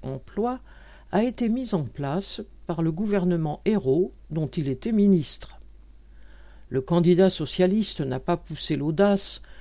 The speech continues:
jusqu'à demander aux actionnaires, la richissime famille Soufflet, assise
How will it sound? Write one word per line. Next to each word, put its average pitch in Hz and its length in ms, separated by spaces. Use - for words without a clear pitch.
jusqu'à 175 440
demander 160 480
aux 131 200
actionnaires, 180 760
la 147 160
richissime 147 600
famille 135 560
Soufflet, 208 720
assise 180 600